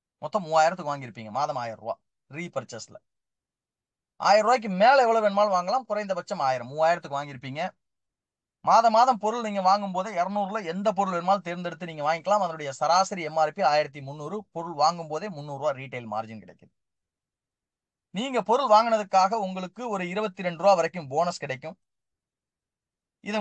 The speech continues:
மூன்று மாதம் வாங்கியிருக்கிறீங்க, தொள்ளாயிரம் ரூபா ரீட்டைல் மார்ஜின், அறுபத்தி ஆறு ரூபா வரைக்கும் போனஸ். நான்காவது மாதம்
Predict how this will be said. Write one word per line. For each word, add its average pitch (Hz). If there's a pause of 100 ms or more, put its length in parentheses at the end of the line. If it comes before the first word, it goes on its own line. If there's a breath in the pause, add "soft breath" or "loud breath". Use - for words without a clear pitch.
மூன்று 240
மாதம் 240
வாங்கியிருக்கிறீங்க, 196 (100)
தொள்ளாயிரம் 185
ரூபா 196
ரீட்டைல் 180
மார்ஜின், 160 (240)
அறுபத்தி 180
ஆறு 156
ரூபா 170
வரைக்கும் 139
போனஸ். 165 (720)
நான்காவது 233
மாதம் 185